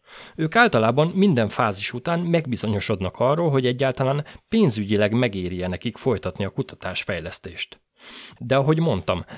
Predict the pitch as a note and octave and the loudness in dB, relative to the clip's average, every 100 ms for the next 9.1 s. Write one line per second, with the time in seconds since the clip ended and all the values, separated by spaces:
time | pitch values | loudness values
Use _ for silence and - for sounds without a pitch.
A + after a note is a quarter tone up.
0 | - C3+ B2+ A#2+ A2+ F3+ F#3 - D3+ C#3 | -2 2 4 2 4 2 0 -2 2 4
1 | A2 G#2+ F2+ F2+ F#2+ F2+ - F3+ - - | 4 2 0 -4 -6 -6 -2 -2 -4 -14
2 | - - A3 A3 G2+ F2+ - B2 G#2 G2+ | -4 0 2 0 0 0 0 0 0 -4
3 | - A#2+ G#2+ G2 G2 G#2+ - G#2 G2+ G2+ | -4 -2 -2 -2 -4 -6 -4 -2 -2 -2
4 | F#2 F#2+ F#2 G2 - F#2 F#2 F2 - - | -2 -4 -4 -2 -2 -4 -4 -6 -8 -18
5 | - - A#2+ E3+ A3 C3 - A2 G#2 - | -12 -4 0 2 2 0 0 -2 -2 0
6 | B2 A#2+ B2+ C3+ - C#3 C#3+ D3 D#3 D#3 | 2 2 0 0 0 0 0 0 0 -2
7 | - G#3 D#3+ A2 - - B3+ B2+ A2+ A2+ | -4 0 0 0 -4 0 2 2 0 2
8 | A#2 G#2 G2 G#2 F#2+ F2+ G2+ - F#2 F2+ | 2 2 0 -4 -4 -6 -10 -8 -8 -8
9 | - | -12